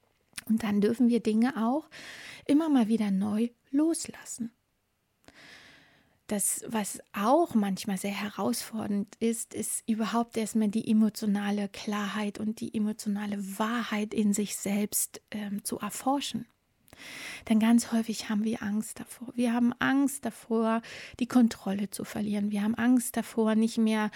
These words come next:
zu wissen, was ist jetzt der nächste Schritt, was ist in drei Jahren. Und dann entwickelt sich auch so ein, so eine wirkliche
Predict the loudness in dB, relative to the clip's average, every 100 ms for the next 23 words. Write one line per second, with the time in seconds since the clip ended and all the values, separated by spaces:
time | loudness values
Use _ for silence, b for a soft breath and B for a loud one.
0 | B B B 2 6 6 4 2 2 0
1 | -2 -6 -2 -2 0 -4 -6 -12 -4 4
2 | 6 4 2 -4 -4 2 2 2 -2 -6
3 | -6 -8 -4 -2 0 -2 -4 -8 0 2
4 | 4 4 2 2 0 0 0 0 -2 -2
5 | -2 -4 _ _ _ _ _ _ _ _
6 | -2 0 0 _ _ _ _ 2 4 4
7 | 2 0 -4 -6 -2 0 0 2 4 4
8 | 2 B B B B -8 2 4 4 0
9 | 2 2 2 -2 0 0 0